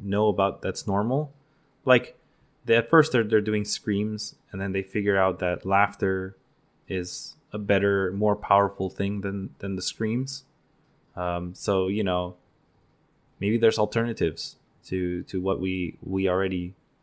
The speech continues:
know to work, you know? Um, so, and there, and then, you know, there was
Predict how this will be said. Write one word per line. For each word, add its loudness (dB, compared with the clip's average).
know 0
to -8
work, 2
you -6
know? -8
Um, -10
so, 0
and 0
there, 6
and 0
then, 2
you 0
know, 0
there 0
was -2